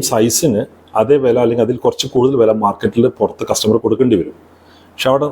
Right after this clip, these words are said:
കസ്റ്റമറിന് വരുന്നൊരു ലോസ് എന്താണെന്ന് വെച്ച് കഴിഞ്ഞാൽ ഞങ്ങളുടെ ഇപ്പോൾ for example twenty four inch into eighteen inch-ിൻ്റെ ഒരു സിങ്ക് എടുത്തു കഴിഞ്ഞാൽ നമ്മളുടെ ഉദ്ദേശം ഏഴ് കിലോ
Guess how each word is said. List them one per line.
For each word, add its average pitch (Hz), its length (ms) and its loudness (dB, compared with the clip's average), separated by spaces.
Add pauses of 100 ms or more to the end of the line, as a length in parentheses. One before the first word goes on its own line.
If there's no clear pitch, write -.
(100)
കസ്റ്റമറിന് 151 440 2
വരുന്നൊരു 127 360 0
ലോസ് 110 320 2 (120)
എന്താണെന്ന് 107 280 0
വെച്ച് - 160 -4
കഴിഞ്ഞാൽ 85 260 0 (760)
ഞങ്ങളുടെ 143 440 2
ഇപ്പോൾ 139 160 0 (180)
for - 140 -2
example 123 400 -2
twenty 120 300 2
four 143 140 4 (100)
inch 117 160 -4
into 120 160 4
eighteen 117 260 2
inch-ിൻ്റെ 110 320 2 (140)
ഒരു 113 80 2 (100)
സിങ്ക് 107 300 0
എടുത്തു - 220 -4
കഴിഞ്ഞാൽ 85 280 0 (720)
നമ്മളുടെ 135 520 2
ഉദ്ദേശം 117 340 2 (100)
ഏഴ് 123 180 4
കിലോ 110 140 2